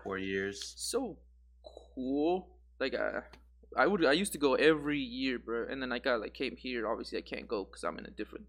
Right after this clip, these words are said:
Speaker 2: different state. But
Speaker 1: <laughs>
Speaker 2: jeez, like,
Speaker 1: Yeah.
Speaker 2: it's just such a, such a, you know, traditional thing, you know.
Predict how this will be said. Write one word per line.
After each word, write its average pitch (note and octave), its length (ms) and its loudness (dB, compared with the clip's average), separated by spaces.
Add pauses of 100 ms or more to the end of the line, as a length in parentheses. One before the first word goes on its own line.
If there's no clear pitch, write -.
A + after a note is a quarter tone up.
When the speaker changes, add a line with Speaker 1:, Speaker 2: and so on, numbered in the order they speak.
(580)
Speaker 2:
different - 260 -14
state. - 440 -6 (1080)
But - 200 0
Speaker 1:
<laughs> - 0 -
Speaker 2:
jeez, - 680 0
like, A2 260 -2 (340)
Speaker 1:
Yeah. A2 320 2 (1300)
Speaker 2:
it's - 80 -8
just - 160 0
such E3+ 220 4
a, C3+ 160 6
such - 260 -2
a, E3+ 120 0
you D3 120 -2
know, C#3+ 280 -2 (480)
traditional C#3 960 -2 (840)
thing, B2+ 280 -2 (480)
you B2+ 60 -10
know. A#2 240 -6